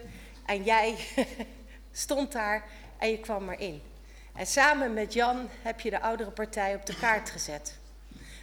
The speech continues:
De afgelopen vier jaar heeft de oudere partij absoluut zijn steentje bijgedragen in onze raadsvergadering en in de discussies.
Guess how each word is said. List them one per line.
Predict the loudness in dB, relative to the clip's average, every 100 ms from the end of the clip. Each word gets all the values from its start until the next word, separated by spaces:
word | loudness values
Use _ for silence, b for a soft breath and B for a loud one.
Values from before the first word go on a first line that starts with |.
| -8
De | 4
afgelopen | 4 4 4 6 6 4 -2
vier | 0 2 4
jaar | 4 4 6 4 0 B B B 0
heeft | 0 2
de | 4
oudere | 4 4 0
partij | -2 -2 2 2 0 -2
absoluut | -2 -2 -2 -4 -4 -2
zijn | -2
steentje | -2 0 -2 -2 -4
bijgedragen | 0 0 -2 -6 -4 -2 -2 -6 -10 B B B B
in | -2 -2 -2
onze | -4 -6 -4 -2
raadsvergadering | 2 2 0 -6 -4 -4 -2 -6 -8 -6
en | -4 -4
in | -6
de | -6
discussies. | -4 -2 0 -2 -2 -6 -10 -10